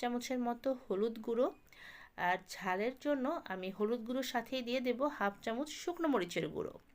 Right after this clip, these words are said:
ঝালটা আমি আমার টেস্ট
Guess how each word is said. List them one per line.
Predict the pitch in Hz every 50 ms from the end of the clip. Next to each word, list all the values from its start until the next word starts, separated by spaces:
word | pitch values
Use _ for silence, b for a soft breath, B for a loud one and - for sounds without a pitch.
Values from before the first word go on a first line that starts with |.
| _ _ _ _ _ _ _ _ _ _ _ _ _ b b b b b b b b b b b b -
ঝালটা | 220 202 - - 214 220 240 277 285 - 262 285 427 427 - - - - - - - -
আমি | 190 190 196 202 202 190
আমার | 185 196 202 202 202 -
টেস্ট | 240 247 240